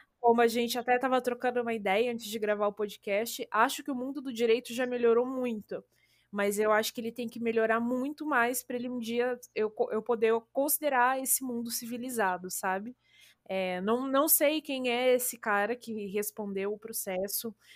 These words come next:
não sei se ele participava do grupo criminoso ou não. Não, não tô falando que ele seja um santinho, um coitadinho, que ele nunca fez nada de errado.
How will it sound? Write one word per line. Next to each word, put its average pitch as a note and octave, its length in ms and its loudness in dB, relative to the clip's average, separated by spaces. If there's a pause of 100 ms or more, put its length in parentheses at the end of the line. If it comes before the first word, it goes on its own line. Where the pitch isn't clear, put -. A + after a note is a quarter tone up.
(160)
não B3+ 200 2
sei B3+ 260 0
se A#3+ 100 -2
ele A3 120 0
participava G#3+ 640 0
do G#3+ 100 -6
grupo G#3 300 -12
criminoso G#3 600 -6
ou G3+ 120 -4
não. G3+ 320 -6 (440)
Não, C#4 200 2 (200)
não B3+ 280 2
tô C#4+ 120 0
falando A#3+ 380 2
que A#3+ 80 -8
ele A3+ 100 -4
seja A3+ 320 0
um A3+ 80 -4
santinho, G#3 720 -4
um G#3 60 -8
coitadinho, G3 640 -6
que G3+ 80 -12
ele G3 80 -10
nunca G3 240 -10
fez G3+ 180 -8
nada G3 200 -8
de G3 100 -6
errado. G3 560 -2